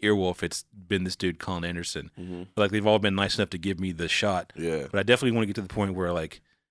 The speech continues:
Speaker 1: it's other black people giving people the shot. Like, "Hey,
Speaker 2: Yeah.
Speaker 1: I have the power to, like, if I have the power to, like, have to greenlight a pilot, I would like to bring one of you, like, whoever in to, like, do the thing,
Speaker 2: Yeah.
Speaker 1: to be in that position, to, like, to uplift black and, black
Speaker 2: Well,
Speaker 1: and brown people."
Speaker 2: well, what I'm seeing is that the person that I need to be giving shots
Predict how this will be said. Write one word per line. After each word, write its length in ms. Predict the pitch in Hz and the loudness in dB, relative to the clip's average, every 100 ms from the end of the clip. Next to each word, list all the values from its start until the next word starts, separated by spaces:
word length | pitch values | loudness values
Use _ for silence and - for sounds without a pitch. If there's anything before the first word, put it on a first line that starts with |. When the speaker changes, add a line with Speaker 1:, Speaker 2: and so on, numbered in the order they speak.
| _ | _
Speaker 1:
it's 140 | - 87 | -8 -4
other 160 | 92 | -4
black 240 | 87 95 - | -4 -6 -6
people 240 | 104 117 | -6 0
giving 300 | 120 120 127 | 2 2 0
people 200 | 139 143 | -4 -2
the 80 | 147 | -2
shot. 300 | - 165 147 | 2 0 2
Like, 160 | 113 - | 2 4
"Hey, 220 | 147 131 78 | 2 4 0
Speaker 2:
Yeah. 60 | 71 - - | -4 -10 2
Speaker 1:
I 60 | |
have 140 | 120 123 | 4 4
the 60 | |
power 360 | - 120 117 113 | 4 4 4 4
to, 80 | 107 | 4
like, 260 | 98 90 - _ _ _ | 2 0 -8 _ _ _
if 80 | |
I 40 | 123 | 2
have 80 | 120 | 4
the 40 | |
power 220 | - 110 107 | 2 2 2
to, 40 | |
like, 140 | 90 80 - _ - | 0 -4 -18 _ -14
have 300 | - 110 110 _ | 0 2 2 _
to 60 | - | -10
greenlight 280 | - 110 95 | -2 0 0
a 60 | 87 | -2
pilot, 380 | 107 95 87 - _ _ - | 0 0 -2 -8 _ _ -2
I 60 | |
would 60 | 98 | 0
like 120 | 98 | 0
to 80 | 101 | -2
bring 300 | 92 98 95 | 0 0 2
one 140 | 101 | 0
of 80 | 92 | 0
you, 200 | 95 98 | -2 0
like, 160 | 107 95 | 0 4
whoever 340 | 147 143 113 | 4 6 4
in 220 | 113 90 | 2 2
to, 80 | 85 | -2
like, 120 | 85 95 | -8 -4
do 160 | 95 95 | -2 -2
the 120 | 92 | -2
thing, 320 | - 92 78 - - | -4 -6 -8 -16 -8
Speaker 2:
Yeah. 240 | 78 73 | -4 -4
Speaker 1:
to 80 | 82 | 0
be 80 | 107 | 0
in 60 | 95 | 0
that 100 | 90 | -4
position, 300 | 95 - - | -4 -2 -4
to, 60 | |
like, 120 | 90 - | -6 -6
to 120 | 90 | -8
uplift 340 | 90 87 - | -8 -10 -8
black 260 | 90 85 - | -6 -6 -8
and, 140 | - _ | -16 _
black 120 | 92 | -2
Speaker 2:
Well, 40 | 82 | -2
Speaker 1:
and 80 | |
brown 140 | 92 92 | -4 -8
people." 280 | 82 87 - - | -10 -14 -10 0
Speaker 2:
well, 180 | 113 110 | 4 6
what 180 | 120 | 6
I'm 180 | 131 180 | 6 4
seeing 500 | - 101 98 85 85 | 0 -2 -2 -2 -4
is 360 | 69 85 82 78 | -2 -2 -2 -4
that 120 | 80 | -8
the 80 | 82 | -4
person 340 | 104 113 120 87 | 0 0 -2 0
that 100 | 87 | 2
I 120 | 101 | 2
need 140 | 95 | 0
to 60 | 80 | -4
be 100 | 78 | -4
giving 300 | 78 73 73 | -4 -6 -6
shots 340 | - 76 - | -4 -6 -6